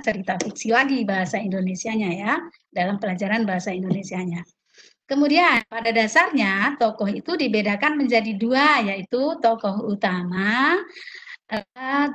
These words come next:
tokoh utama dan tokoh tambahan atau tokoh pembantu. Pada pembelajaran sebelumnya kamu sudah mengenal berbagai tokoh dalam cerita ya. Nah, ini kita akan mengingat kembali saja, Nak ya.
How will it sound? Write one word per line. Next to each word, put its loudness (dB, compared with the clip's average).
tokoh 0
utama 4
dan 4
tokoh 0
tambahan 4
atau -2
tokoh -2
pembantu. 2
Pada 0
pembelajaran 2
sebelumnya 0
kamu 0
sudah -2
mengenal 2
berbagai -2
tokoh 0
dalam 2
cerita 2
ya. 0
Nah, -4
ini 2
kita 0
akan 2
mengingat 2
kembali -2
saja, -4
Nak -4
ya. -4